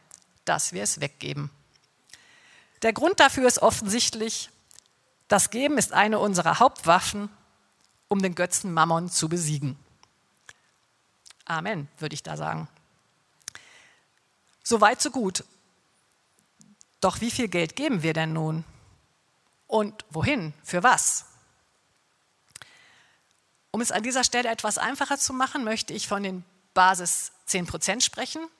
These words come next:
und von den Hurra noch mehr. Kommen wir erstmal zu den Basis zehn Prozent.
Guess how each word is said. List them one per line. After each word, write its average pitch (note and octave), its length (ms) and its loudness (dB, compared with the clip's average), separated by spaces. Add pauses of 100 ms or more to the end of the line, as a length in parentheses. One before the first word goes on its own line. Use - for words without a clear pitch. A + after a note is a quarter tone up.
(600)
und A#3+ 200 -2
von A3+ 220 2
den G#3+ 300 0 (560)
Hurra G3 320 2
noch F#3+ 160 -2
mehr. D#3 300 0 (2250)
Kommen B3+ 220 4
wir C4 120 6
erstmal B3+ 560 4
zu A#3 120 -2
den A3 160 0
Basis G3 400 6
zehn G3+ 180 2
Prozent. D3 520 -4